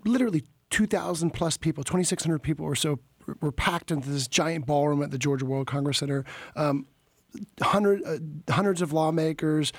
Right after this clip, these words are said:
local officials, business leaders, Chamber of Commerce types,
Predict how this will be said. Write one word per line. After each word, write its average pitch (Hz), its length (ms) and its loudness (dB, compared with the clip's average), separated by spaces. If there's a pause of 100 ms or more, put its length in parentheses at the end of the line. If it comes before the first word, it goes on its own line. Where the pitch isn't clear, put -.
(140)
local 156 380 0
officials, 151 720 0 (320)
business 151 420 4
leaders, 147 340 2
Chamber 156 360 0
of 147 100 -6
Commerce 147 480 0
types, 143 400 -2